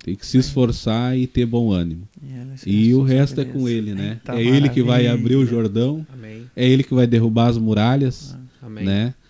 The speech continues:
Speaker 1: E a gente vai alcançar o objetivo, a terra prometida. Amém? Que Deus
Speaker 2: Maravilha.
Speaker 1: abençoe, meus irmãos.
Speaker 2: Joy.
Speaker 3: Amém. Não, quero agradecer, Denis,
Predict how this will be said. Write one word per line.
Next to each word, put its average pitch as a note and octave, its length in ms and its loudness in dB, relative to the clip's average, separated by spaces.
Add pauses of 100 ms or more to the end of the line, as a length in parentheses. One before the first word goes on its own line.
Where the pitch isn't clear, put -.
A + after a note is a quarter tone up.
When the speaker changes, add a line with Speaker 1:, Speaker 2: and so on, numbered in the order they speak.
(240)
Speaker 1:
E A2+ 200 2
a A#2+ 100 2
gente A#2+ 260 -4
vai B2+ 180 -4
alcançar B2 560 -2
o A#2+ 60 0
objetivo, A2+ 680 0
a G#2+ 60 0
terra G#2 260 -2
prometida. F#2+ 720 -6
Amém? F2 260 -2
Que B2 60 -8
Deus A#2 260 0
Speaker 2:
Maravilha. A2+ 200 -2
Speaker 1:
abençoe, G2 280 -8
meus D#2+ 160 -14
irmãos. D2+ 220 -20 (180)
Speaker 2:
Joy. B2 360 -6 (340)
Speaker 3:
Amém. A2 460 -12 (160)
Não, C#3 240 -8
quero A2+ 200 -10
agradecer, A#2 580 -6
Denis, A2 480 -14